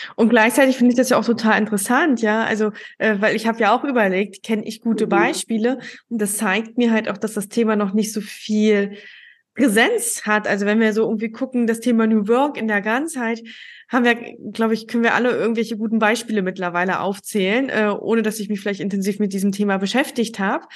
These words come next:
Speaker 1: weil da viel, doch schon ganz viel in die Medien kommt und einfach mal zu gucken, wie viel Präsenz hat eigentlich dieses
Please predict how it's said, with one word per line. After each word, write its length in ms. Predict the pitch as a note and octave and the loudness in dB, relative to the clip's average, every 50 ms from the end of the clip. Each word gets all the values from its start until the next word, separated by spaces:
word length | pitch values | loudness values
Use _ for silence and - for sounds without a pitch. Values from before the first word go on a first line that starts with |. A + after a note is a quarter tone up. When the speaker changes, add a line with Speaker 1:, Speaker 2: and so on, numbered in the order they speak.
| - - - - - _ | -18 -18 -18 -18 -16 _
Speaker 1:
weil 120 | - G#3 G#3 | -2 0 0
da 120 | G#3 A3 | 2 0
viel, 200 | A3 A3 B3 A#3+ | 0 0 0 0
doch 200 | G3+ A3+ A#3 A#3 | 2 0 0 -2
schon 240 | - - B3+ A#3+ A3+ | -2 -2 -2 0 0
ganz 260 | A3 A3 A3 G#3+ - | 0 -2 -2 -2 -4
viel 80 | - A#3 | -6 -4
in 60 | G#3 | -2
die 60 | A3 G#3+ | 0 0
Medien 400 | A3 B3 C4+ B3+ A3+ F#3 F#3 F3+ | 2 2 2 2 0 -2 -2 -4
kommt 320 | - F3+ F#3 F3+ F#3 F3+ | -6 -6 -6 -6 -6 -6
und 220 | - F#3+ F#3 F#3 | -8 -8 -8 -6
einfach 200 | - - F#3+ G3 | -6 -4 -2 0
mal 160 | G3+ G3+ G3 G3 | 2 2 2 0
zu 120 | G3 G3+ | -2 -6
gucken, 300 | - - G3+ G3+ G3+ F#3+ | -6 -4 -2 0 0 0
wie 120 | G3+ G#3+ | 0 -2
viel 160 | G3 G3+ - G3 | -2 -2 -6 -6
Präsenz 440 | - G3+ G3+ F#3+ G3+ G#3 G#3+ G#3 | -2 -2 0 2 2 0 0 0
hat 120 | G#3 G#3 G3 | -2 -4 -2
eigentlich 380 | A2+ F#3 F#3+ G3 F#3 F#3 F3+ | -2 -2 -2 -2 -4 -4 -6
dieses 280 | - G3 F3+ F3+ E3+ - | -8 -6 -6 -6 -6 -8